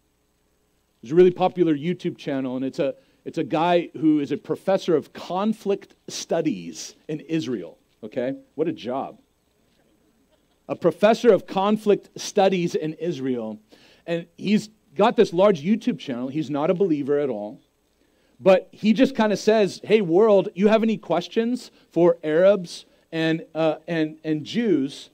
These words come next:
You know, I'll just go on the streets and start asking them." And one of the questions that becomes one of the prominent questions to ask, I caught it, praise God,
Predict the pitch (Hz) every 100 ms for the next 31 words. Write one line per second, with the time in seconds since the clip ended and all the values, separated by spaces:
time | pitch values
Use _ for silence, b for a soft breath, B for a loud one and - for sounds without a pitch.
0 | _ _ - 180 180 185 - 156 220 220
1 | - 180 196 151 - 214 214 170 151 170
2 | 165 190 - 220 123 92 _ _ _ _
3 | _ _ _ _ _ _ _ _ _ 180
4 | 170 160 269 254 - 180 180 - 226 233
5 | 180 175 170 196 180 196 180 127 - -
6 | 277 254 262 175 156 - b b - 240
7 | 233 - 190 208 - - - 156 208 247
8 | - - - 104 - 185 120 - 139 147
9 | - 143